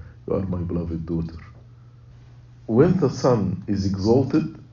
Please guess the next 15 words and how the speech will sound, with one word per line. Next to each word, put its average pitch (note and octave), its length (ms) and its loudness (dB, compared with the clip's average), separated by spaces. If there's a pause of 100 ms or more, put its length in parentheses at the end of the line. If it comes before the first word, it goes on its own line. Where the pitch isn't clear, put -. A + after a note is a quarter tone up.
and G2 180 2
in F#2+ 160 4
the F#2 100 6
right A2+ 240 4
hand, A2+ 400 0
mean B2 360 0 (300)
in G2+ 140 -2
the G2+ 120 -2
place G#2 400 0
of - 160 -8
glory, E2+ 520 2
honor, F2 380 4
maj-, E2 500 -2
majesty, G#2+ 540 0
exaltation. A2 800 -2